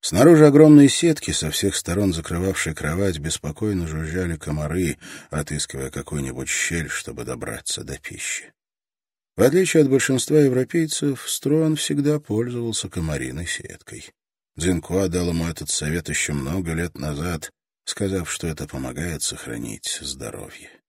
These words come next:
Строн размышлял о ночных малярийных испарениях, опасаясь, что как раз сейчас они с Мэй-Мэй вдыхают их. Кроме этого, его тревожила Сара.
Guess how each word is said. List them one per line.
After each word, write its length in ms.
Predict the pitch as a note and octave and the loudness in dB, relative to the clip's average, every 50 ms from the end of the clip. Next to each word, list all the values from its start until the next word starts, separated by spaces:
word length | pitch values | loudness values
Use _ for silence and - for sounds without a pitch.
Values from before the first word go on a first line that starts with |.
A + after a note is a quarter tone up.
| _ _ _ _ _ _ _ _ _ _ | _ _ _ _ _ _ _ _ _ _
Строн 440 | - - - G2 A2 B2 B2 A#2 A2+ | -8 -4 2 4 6 8 8 8 6
размышлял 580 | G#2 G2+ F2+ F2+ G2+ F#2 - F2+ G2+ A2 G#2 G2 | 4 4 2 2 0 0 2 2 2 2 4 4
о 60 | F#2 | 2
ночных 480 | F#2 F2+ - - - G2 A2 G#2 - | 2 2 0 0 0 0 -2 0 -2
малярийных 640 | - E2+ E2+ F2 F2+ F#2+ G2 G2 F#2+ F#2+ F2 - - | -4 -4 -2 -2 -2 -2 -2 0 0 -2 -2 -2 -4
испарениях, 800 | F2 - - _ E2 F2 F2 G2 G2 E2+ C#2+ A#1+ G1+ G#1 - - | -6 -6 -4 _ -4 -2 0 0 0 0 -2 -4 -8 -10 -10 -12
опасаясь, 560 | - - - B1 - - - D#2+ D#2 D2 C#2 | -14 -12 -8 -6 -6 -6 -4 -4 -6 -4 -6
что 180 | - - - C#2+ | -6 -8 -8 -10
как 220 | - - C2 - | -10 -10 -10 -8
раз 200 | - D2+ D#2 - | -8 -6 -6 -4
сейчас 640 | - - C#2+ C2+ - - - C#2+ E2+ G2 F#2+ - - | -4 -6 -6 -6 -6 -6 -6 -2 -2 -2 -2 -2 -4
они 240 | B1 B1+ C2 D2 D2+ | -6 -8 -8 -6 -6
с 140 | - - | -6 -6
Мэй-Мэй 480 | - B1 B1 B1 A#1+ B1+ C#2+ D#2+ D#2+ D2+ | -6 -10 -12 -12 -10 -8 -6 -4 -4 -6
вдыхают 720 | C#2 B1 - A1+ - - - C#2 D#2 C#2+ B1+ - _ - | -6 -8 -10 -12 -10 -10 -8 -8 -8 -8 -10 -12 _ -20
их. 240 | - - - - _ _ _ _ _ _ _ _ _ _ _ _ _ _ _ _ | -20 -20 -20 -20 _ _ _ _ _ _ _ _ _ _ _ _ _ _ _ _
Кроме 360 | - G#2 C3 D#3 D3+ D#3 D#3+ | 2 6 8 10 10 10 8
этого, 240 | D#3+ D3+ - C#3 C3 | 6 4 2 2 2
его 220 | B2 B2+ B2+ C3 | 4 4 2 0
тревожила 640 | A#2+ - A2+ A2+ A2+ A#2 A#2+ A2+ G#2 G#2+ G#2+ G#2 G2+ | 0 0 0 0 2 2 2 0 0 0 -2 -2 -2
Сара. 640 | - - - - C2+ B1+ A#1+ - - - - - | -4 -4 -6 -6 -8 -10 -10 -10 -12 -14 -16 -18